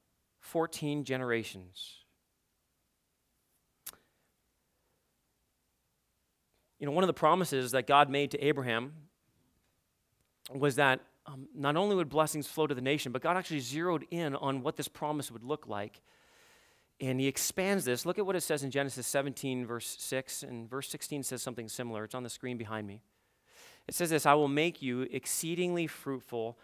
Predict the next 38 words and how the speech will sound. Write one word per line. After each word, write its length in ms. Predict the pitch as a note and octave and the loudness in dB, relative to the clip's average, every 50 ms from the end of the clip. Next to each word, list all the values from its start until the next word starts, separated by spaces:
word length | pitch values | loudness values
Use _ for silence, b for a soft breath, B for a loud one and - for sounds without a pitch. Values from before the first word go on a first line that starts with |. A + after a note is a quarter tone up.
| b b b | b b b
and 140 | B2+ B2 - - | -8 -8 -4 -2
I 140 | C#3+ D#3 | 0 0
will 140 | E3+ F3 E3 | 2 2 0
make 260 | D#3 D3 D3 D3+ - | 0 0 0 -2 -2
you 100 | - D3 C#3+ | -4 -6 -4
into 260 | - C#3 C3+ - B2 | -4 -4 -4 -4 -6
nations." 520 | A2+ A2+ B2+ D3 D#3 - - A#2+ A2+ G#2+ | -4 0 0 0 0 -2 -4 -8 -8 -6
Notice 280 | B2+ D3 D#3 E3+ E3+ - | -4 -4 -4 -4 -4 -6
this, 220 | A#2+ A2 G#2+ - | -6 -6 -6 -6
notice 180 | C#3+ D3+ C#3+ C#3 | -8 -8 -8 -8
this. 200 | B2+ A2 G#2+ - b b b b b b _ | -8 -8 -10 -12 b b b b b b _
"And 200 | C#3+ B2+ B2 A#2+ - _ | -8 -8 -8 -8 -12 _
kings 720 | - - - F#3+ F3+ D3+ A#2 G#2 G2+ G2+ G2+ - - - - _ _ _ _ | -10 -6 -4 -2 -2 -2 -2 -6 -8 -12 -14 -16 -18 -18 -20 _ _ _ _
shall 280 | - - - B2+ A#2 - | -14 -8 -6 -6 -6 -6
come 320 | - - C#3 C3 B2+ B2 | -8 -8 -6 -6 -6 -6
from 260 | A2+ - A#2+ A2 A2 | -8 -10 -10 -8 -8
you." 340 | G#2 G2 A2+ A#2 A2+ G2 F2+ - _ _ _ _ _ _ _ _ _ _ _ _ _ _ _ _ _ _ _ _ _ _ _ _ _ _ _ _ _ _ _ _ _ _ _ _ _ _ _ _ _ _ _ _ _ _ _ _ _ _ _ _ _ _ _ _ _ _ _ _ _ _ - | -10 -10 -8 -8 -8 -8 -10 -14 _ _ _ _ _ _ _ _ _ _ _ _ _ _ _ _ _ _ _ _ _ _ _ _ _ _ _ _ _ _ _ _ _ _ _ _ _ _ _ _ _ _ _ _ _ _ _ _ _ _ _ _ _ _ _ _ _ _ _ _ _ _ -6
And 120 | D3+ D3+ | -2 -2
then 100 | D#3 D#3 | 0 0
speaking 340 | - - F#3 G3 - G3 F#3 | -2 -2 -2 -4 -2 -2 0
about 200 | D3+ C#3 B2 - | 2 2 2 2
Sarah, 640 | - - - F3 F#3 G3 E3 B2 A2 A2 B2 D3 - _ _ _ _ _ _ - | 0 0 2 2 4 4 6 6 4 4 0 -4 -10 _ _ _ _ _ _ -20
um, 120 | C3 C3 - | -18 -10 -2
Abraham's 480 | D3 D3 D3 D#3 D3+ D3 C#3 C3 A#2 B2 | -2 0 0 0 0 0 -2 -2 -4 -6
wife, 380 | C#3 F3 G3 D3+ C3 B2+ - | -4 -2 0 0 -2 -2 -4
listen 180 | E3 D#3+ - G3 | -8 -8 -6 -4
to 60 | F3 | -4
what 120 | D#3+ E3 | -2 -2
he 60 | D3 C3 | -2 -2
says 260 | - - E3 D#3+ C#3 | 0 -2 -2 -2 -2
in 100 | C#3 B2+ | -4 -4
verse 280 | B2+ C3 B2 - - - | -4 -4 -4 -4 -8 -8
sixteen 540 | - - F#3+ - - - - - B2 A2+ A2 | -8 -8 -6 -6 -8 -8 -6 -4 -4 -4 -4
of 160 | A2 G2 - | -4 -6 -6
chapter 260 | - B2 A2+ - A2 | -6 -6 -4 -4 -6
seven. 220 | - - A2 G#2+ | -6 -6 -6 -6
He 80 | G#2+ A2 | -8 -8
says, 220 | A2 B2 A#2+ - | -6 -6 -8 -8